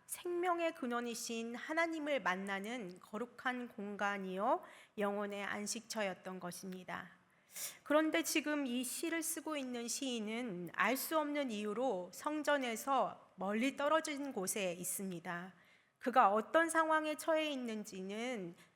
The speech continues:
어, 정확히 기록되어 있지 않지만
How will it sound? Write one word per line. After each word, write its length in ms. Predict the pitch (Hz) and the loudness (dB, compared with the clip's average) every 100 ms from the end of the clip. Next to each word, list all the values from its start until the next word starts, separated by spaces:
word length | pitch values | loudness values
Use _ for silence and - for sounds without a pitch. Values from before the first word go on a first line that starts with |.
| _ | _
어, 160 | 196 175 | -8 -6
정확히 520 | - 214 220 220 - | -2 2 2 2 -8
기록되어 600 | 202 247 240 - 214 196 | -6 -4 -4 -2 0 0
있지 260 | 185 180 202 | -2 -4 -4
않지만 680 | 180 175 202 226 269 180 | -4 -6 -6 -4 -4 -4